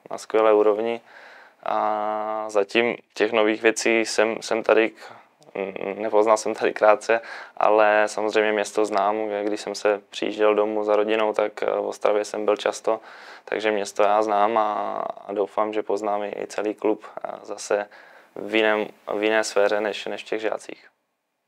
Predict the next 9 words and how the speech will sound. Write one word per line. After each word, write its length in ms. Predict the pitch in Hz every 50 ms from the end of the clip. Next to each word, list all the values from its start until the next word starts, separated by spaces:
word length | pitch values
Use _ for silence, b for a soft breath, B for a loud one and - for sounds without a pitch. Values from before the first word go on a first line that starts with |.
| _ _ -
Mm, 260 | - 120 113 113 113
samozřejmě 520 | - - 104 110 120 123 113 113 117 120
si 160 | 113 - - 101
kladu 280 | - 110 107 107 113
vždycky, 400 | 110 104 98 - - - - 107
vždycky 360 | 107 110 110 104 - - -
každou 280 | - - 110 113 110 110
sezonu 420 | - - 107 107 113 113 113 117
cíle. 500 | 117 - - 110 113 113 113 113 117 113